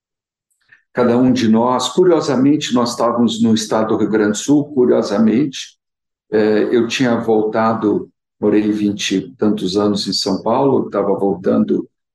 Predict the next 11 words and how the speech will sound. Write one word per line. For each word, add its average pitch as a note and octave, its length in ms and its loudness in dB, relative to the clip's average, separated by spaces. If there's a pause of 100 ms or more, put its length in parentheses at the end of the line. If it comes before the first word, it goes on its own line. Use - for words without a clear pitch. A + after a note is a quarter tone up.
(180)
eh, G2 340 -2
ao F#2+ 160 -4
Rio G2 120 2
Grande G#2 240 0
do G#2 40 -6
Sul, - 560 0 (440)
e, A2+ 1000 2 (240)
e D#3 540 2 (1000)
eu A3 200 4
já G3+ 220 2
participava D3+ 1080 -2